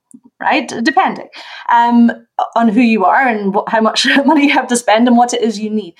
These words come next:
Um, so there's definitely gonna be a shift, and I don't mean to underplay that at all.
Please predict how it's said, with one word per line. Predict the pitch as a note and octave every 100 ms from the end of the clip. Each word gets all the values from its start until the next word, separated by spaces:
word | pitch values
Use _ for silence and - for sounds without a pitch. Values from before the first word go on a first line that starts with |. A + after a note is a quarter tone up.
| - - - -
Um, | A#3+
so | A#3+ D4
there's | C#4 C4
definitely | B3 D4+ E4 D#4+ C4
gonna | C4 A#3+
be | A#3 G#3
a |
shift, | G3+ - - - - -
and | A3 G#3+ G#3+
I | A3
don't | B3 B3+ A#3+
mean | A#3+
to | A3
underplay | G3 G3+ F#3+ - F#3
that | F3 E3+ E3 - - -
at | - -
all. | D#3+ -